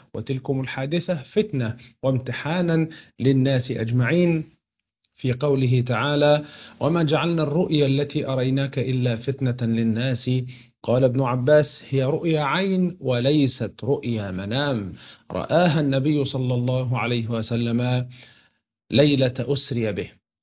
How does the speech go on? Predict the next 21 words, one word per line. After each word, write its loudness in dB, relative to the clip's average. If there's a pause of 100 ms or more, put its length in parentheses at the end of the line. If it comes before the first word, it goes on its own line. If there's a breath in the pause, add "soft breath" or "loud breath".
(120)
سبحان 0
الذي 0 (180)
أسرى -2
بعبده -2
ليلاً 2 (320 loud breath)
من 4
المسجد 2
الحرام 0
إلى 0
المسجد 0
الأقصى -4 (400 loud breath)
الذي 4
باركنا 0
حوله 0 (400 loud breath)
لنريه 4
من 0
آياتنا 0 (340 loud breath)
إنه 2
هو 0
السميع 0
البصير. 0